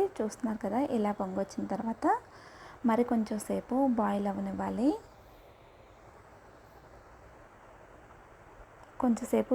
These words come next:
లో ఫ్లేమ్లోనే ఉంచుకొని బాయిల్ అయిపోయిన తర్వాత ఇక ఇప్పుడు మనం గ్రైండ్ చేసుకున్నాం కదా ఈ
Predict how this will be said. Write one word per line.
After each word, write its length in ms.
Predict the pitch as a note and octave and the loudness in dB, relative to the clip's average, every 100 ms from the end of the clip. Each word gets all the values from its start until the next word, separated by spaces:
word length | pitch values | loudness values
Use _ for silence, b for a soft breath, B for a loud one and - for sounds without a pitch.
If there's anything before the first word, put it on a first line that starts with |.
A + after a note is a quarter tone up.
| A#3+ | 4
లో 80 | A3 G#3 | 4 2
ఫ్లేమ్లోనే 460 | A3 G#3+ G#3+ G#3 G3+ | 0 2 2 2 0
ఉంచుకొని 420 | G3 - - G#3 B3 B3 | -4 -6 -6 0 2 4
బాయిల్ 260 | G#3+ G3+ G#3 | 4 2 2
అయిపోయిన 280 | G3+ - G3+ G3 | 0 -2 -4 -2
తర్వాత 320 | F#3 F#3 - F#3+ - G#3+ | -2 -2 -2 -4 -2 -4
ఇక 100 | G3+ G3+ G3 | -2 -2 -2
ఇప్పుడు 200 | G3+ G3+ | -2 -2
మనం 160 | G3 G3 F#3+ | 0 0 0
గ్రైండ్ 260 | F#3+ G3+ A#3 | 2 0 0
చేసుకున్నాం 480 | G#3+ - G#3 G#3 G3+ | -2 -2 -2 0 -2
కదా 180 | G3+ C4 F#4+ G4 B B B B B B | 0 2 2 -2 B B B B B B
ఈ 40 | - | 2